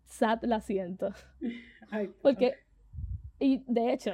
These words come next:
Speaker 1: ahorita la puse y estaba yo dando gritos. Ya yo he visto ese video como tres mil veces. Y yo lo puse, y de la nada miro a mi hermana y le digo, "Jamie", y ella me mira, y estoy yo con los ojos enchumbados de lágrimas, como que,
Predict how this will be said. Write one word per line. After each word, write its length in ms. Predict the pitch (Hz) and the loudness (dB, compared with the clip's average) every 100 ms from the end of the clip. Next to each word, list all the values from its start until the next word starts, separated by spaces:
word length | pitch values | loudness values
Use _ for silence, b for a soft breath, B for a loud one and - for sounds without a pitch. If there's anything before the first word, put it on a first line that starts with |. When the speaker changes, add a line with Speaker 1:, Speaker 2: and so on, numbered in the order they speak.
| - | -2
Speaker 1:
ahorita 300 | 214 202 226 | 0 0 2
la 120 | 311 214 | 0 2
puse 400 | 302 - 214 - | 2 2 0 0
y 80 | 233 | 0
estaba 240 | 339 240 | 4 4
yo 140 | 269 | 6
dando 240 | 285 294 277 | 4 6 6
gritos. 340 | 277 277 226 - | 6 4 -2 -4
Ya 180 | 214 233 | 2 4
yo 120 | 339 | 4
he 20 | |
visto 180 | 359 370 | 4 2
ese 160 | 311 320 | 4 4
video 240 | 269 214 | 6 2
como 220 | 214 214 | 2 2
tres 180 | 208 220 | 2 4
mil 160 | 240 254 | 6 6
veces. 380 | 240 - 175 - _ _ _ _ | 4 2 -8 -10 _ _ _ _
Y 140 | 302 247 | 2 6
yo 100 | 262 | 6
lo 120 | 381 | 6
puse, 500 | 254 226 220 214 240 _ _ - | 2 0 0 -4 -4 _ _ -2
y 140 | 262 | 4
de 100 | 262 | 8
la 120 | 262 254 | 8 8
nada 380 | 285 285 240 240 | 6 4 2 4
miro 300 | 240 247 285 | 6 8 8
a 40 | |
mi 100 | 294 | 10
hermana 480 | 330 240 214 214 202 | 10 10 6 4 4
y 100 | 226 | 2
le 100 | 214 | 2
digo, 320 | 220 240 226 240 - | 4 2 0 -2 2
"Jamie", 540 | 233 220 214 226 - _ _ _ _ _ _ _ | 4 6 6 4 2 _ _ _ _ _ _ _
y 140 | 233 233 | 6 8
ella 140 | 240 | 10
me 100 | 233 | 8
mira, 420 | 226 208 202 226 - - | 6 6 4 0 -8 -8
y 60 | |
estoy 200 | 214 226 | 2 4
yo 140 | 233 254 | 8 8
con 160 | 247 240 | 6 4
los 180 | 226 214 | 4 4
ojos 400 | 202 202 196 208 - - _ - | 2 4 0 0 -18 -20 _ -4
enchumbados 600 | - 269 269 269 233 254 | 6 8 10 8 8 10
de 80 | 294 | 12
lágrimas, 480 | 254 226 226 220 214 | 10 8 2 0 2
como 240 | 220 220 | 2 2
que, 240 | 214 208 | 2 -2